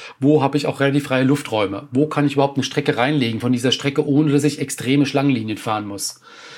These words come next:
Und dann fange ich an, eine Startplatzsuche sozusagen zu betreiben. Ähm, was gar nicht so einfach ist, paraglidingstart punkt info zum Beispiel ist da eine mögliche Form.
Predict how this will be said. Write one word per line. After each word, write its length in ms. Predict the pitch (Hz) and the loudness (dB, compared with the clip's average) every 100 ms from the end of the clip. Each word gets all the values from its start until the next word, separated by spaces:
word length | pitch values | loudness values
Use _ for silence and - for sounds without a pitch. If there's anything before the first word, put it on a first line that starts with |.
| - - - | -18 -20 -8
Und 200 | 131 120 | -4 0
dann 160 | 135 165 | 0 0
fange 220 | 156 151 | 0 2
ich 180 | 143 - | 2 2
an, 160 | 143 | 2
eine 140 | 143 131 | 4 2
Startplatzsuche 1080 | - 127 135 135 127 - - - 143 143 - | 0 -2 0 -2 -2 -4 -4 0 2 2 0
sozusagen 460 | 131 - 127 120 | -2 -2 -2 -2
zu 100 | - | -6
betreiben. 600 | 107 - 104 107 98 92 - - - _ | -6 -4 -2 -2 -6 -12 -20 -20 -20 _
Ähm, 340 | 113 113 113 107 | -2 0 0 0
was 160 | 123 - | -2 0
gar 120 | 127 | 0
nicht 140 | 127 | 0
so 100 | 131 | 0
einfach 500 | 120 131 156 160 147 | 0 0 0 0 0
ist, 340 | - 165 - - | -2 -2 -2 -2
paraglidingstart 800 | 143 147 151 143 139 - 143 143 | 0 2 2 2 2 2 0 0
punkt 180 | 123 123 | -4 -4
info 240 | 151 175 | -4 -4
zum 180 | 165 156 | -4 0
Beispiel 380 | 151 151 - 147 | 0 -2 -4 -4
ist 160 | 139 | -2
da 80 | 151 | -2
eine 200 | 143 139 | 0 0
mögliche 380 | 135 135 139 139 | 0 -2 -4 -2
Form. 440 | - 131 131 131 | 0 2 0 -2